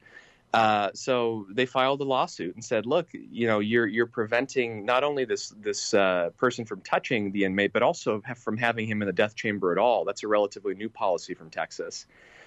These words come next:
um, that you couldn't have any other type of spiritual advisor in the death, in the death chamber,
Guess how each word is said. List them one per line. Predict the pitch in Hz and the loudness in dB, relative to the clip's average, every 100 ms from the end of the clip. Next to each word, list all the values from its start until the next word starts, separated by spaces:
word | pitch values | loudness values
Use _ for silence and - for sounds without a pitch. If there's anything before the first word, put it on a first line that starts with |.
| - - | -14 0
um, | 104 98 | 0 2
that | 92 | -2
you | |
couldn't | - 117 104 | 0 0 2
have | 101 95 | 0 0
any | 101 92 | 2 2
other | 92 90 | 2 0
type | 104 95 | -4 -4
of | 82 | -8
spiritual | - 101 92 - 92 | 0 2 2 2 0
advisor | 82 92 92 90 87 | 2 2 2 2 0
in | 92 92 | 0 0
the | |
death, | 82 92 _ - | 0 -2 _ -4
in | 98 | -2
the | 87 | 2
death | 92 - | 2 0
chamber, | - 92 82 80 78 | -4 -4 -2 -4 -4